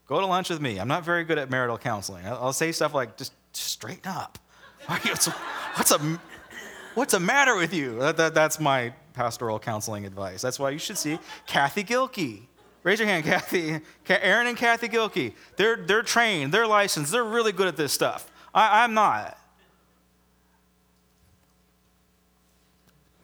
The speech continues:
Devil wants to separate your families.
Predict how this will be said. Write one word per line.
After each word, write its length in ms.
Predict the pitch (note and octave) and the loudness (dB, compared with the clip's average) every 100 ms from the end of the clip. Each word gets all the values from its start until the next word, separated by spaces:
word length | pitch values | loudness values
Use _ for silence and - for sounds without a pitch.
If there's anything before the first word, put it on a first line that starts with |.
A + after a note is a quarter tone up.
| _ _ _ _ _ _ _ _ _ _ - | _ _ _ _ _ _ _ _ _ _ -4
Devil 260 | B2 C3+ | -2 0
wants 240 | B2+ B2+ - | -2 -2 -4
to 140 | G#2+ | -2
separate 540 | - C3+ B2+ A#2+ A#2 | -2 -2 -2 -2 -4
your 120 | G#2+ A2+ | -6 -6
families. 680 | A2+ G#2+ G#2+ A2 - - | -4 -4 -6 -6 -6 -6